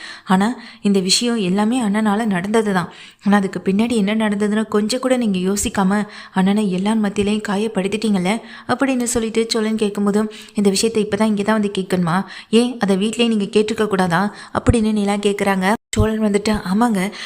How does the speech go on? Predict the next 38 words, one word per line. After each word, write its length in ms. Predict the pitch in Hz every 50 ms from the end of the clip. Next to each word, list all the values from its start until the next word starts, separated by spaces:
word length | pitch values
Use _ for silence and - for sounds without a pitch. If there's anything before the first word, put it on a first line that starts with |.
| - -
நான் 180 | - 202 190 185
வீட்லயே 320 | 196 214 220 208 208 214 208
கேட்டிருந்திருக்கலாம். 640 | 208 202 202 208 208 202 202 196 196 196 185 180 - - - - - -
ஆனா 240 | 196 185 180 175 180 214
இந்த 200 | - - 190 170
ராகு 320 | 160 175 175 190 190 - 233 254 247 - - - -
எனக்கு 280 | - 202 196 196 190 190 185
கால் 280 | - 196 190 202 214 208
பண்ணி, 240 | - 202 196 214 220 208 214 - - -
'நீ 120 | - 202 202
பண்ணிருக்கிறது 520 | 202 202 185 196 247 269 262 - 226 208 190
டிராமா 300 | 185 - 196 190 208 262
கல்யாணம் 380 | 269 262 220 202 190 185 185 180
தானே? 220 | 180 170 170 185 226 247 220 - - - -
இன்னைக்கு 320 | - 190 196 233 254 240 -
எதுக்காக 360 | 185 185 220 220 - 262 254 269
நீ 100 | 254 247 214 -
நிலா 220 | 190 185 202 214
கூட 180 | 240 - 254 247
வாழணும்னு 460 | 240 226 202 196 196 196 214 220 226 220
ஆசைப்படுற? 540 | 190 185 208 - 247 233 - 185 175 175 190 220 214 - - - - -
உனக்கெல்லாம் 420 | 190 180 180 175 175 175 185 214
நிலா 180 | 233 214 214 240
கூட 200 | 240 240 262 254
வாழ்றதுக்கு 520 | 247 247 226 220 214 226 220 220 220 - 254 208
என்ன 240 | 190 190 202 254 285
தகுதி 280 | - 233 214 202 196
இருக்கு? 260 | 185 165 160 - 220 220 208 214 - - - -
சாதாரண 500 | - - 202 180 180 170 175 170 196 220
ஒரு 180 | 226 214 190 180 180 -
கார் 320 | - - 180 180 202 208
டிரைவருக்கு 440 | - 220 196 185 180 180 175 - 254 - - - - - - -
நிலா 240 | 196 196 214 262 294
மேல 240 | 302 269 233 214 190 -
என்ன 240 | - 190 233 285 311
ஆசை 260 | 269 233 240 240 254 226
வேண்டியது 300 | 220 208 190 208 196 185
இருக்கு? 220 | 180 180 - 233